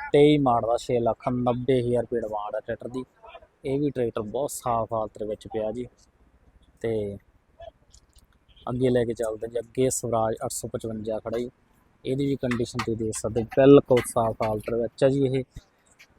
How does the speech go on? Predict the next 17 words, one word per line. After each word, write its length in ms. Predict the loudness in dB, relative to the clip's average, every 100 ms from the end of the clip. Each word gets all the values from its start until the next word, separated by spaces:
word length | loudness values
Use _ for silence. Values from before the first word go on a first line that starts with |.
| -2
ਤੇ 80 | 0
ਮਾਡਲ 460 | 4 6 6 6
ਦੀ 120 | 4 4
ਜੇ 80 | 4
ਗੱਲ 160 | 2 0
ਕਰੀਏ, 240 | -4 -4
ਸੱਤ 380 | -4 -6 -4 -4
ਮਾਡਲ, 240 | -2 -2 -4 -4
ਤਿੰਨ 300 | -4 -4 -2
ਲੱਖ 280 | -4 -6 -18 _
ਚਾਲੀ 440 | 6 8 8 4
ਹਜ਼ਾਰ 240 | 4 2
ਰੁਪਏ 160 | 2 -4
ਡਿਮਾਂਡ 380 | -8 -10 -10 -10
ਹੈ 60 |
ਟਰੈਕਟਰ 280 | -6 -6 -6
ਦੀ। 160 | -10